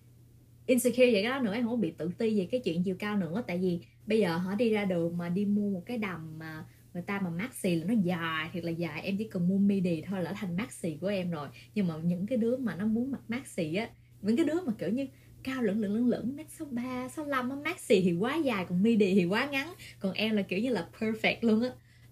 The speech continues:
Rồi, ờ, em, cái, cái giống như cái chiều cao là cái, cái form, form người của em á, thì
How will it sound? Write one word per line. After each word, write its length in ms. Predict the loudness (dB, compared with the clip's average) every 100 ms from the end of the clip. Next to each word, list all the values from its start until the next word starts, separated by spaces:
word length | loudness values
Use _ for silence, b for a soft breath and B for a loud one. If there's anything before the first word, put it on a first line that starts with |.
| -8
Rồi, 420 | -4 -2 -2 -2
ờ, 260 | -2 -2 -4 -6 -8 -8
em, 420 | -2 2 2 2 -2
cái, 120 | -14 -12
cái 100 | -6
giống 160 | -2
như 120 | 0 0
cái 80 | 0
chiều 160 | 0 0
cao 280 | 0 0 0
là 100 | -2 -4
cái, 380 | -4 -4 -8 -10 -4
cái 140 | -4 -4
form, 420 | -4 -2 2 0 0
form 260 | -4 -2
người 140 | -2 -2
của 60 |
em 260 | -2 -2 -2
á, 140 | -2 -4 -8
thì 320 | -6 -4 -6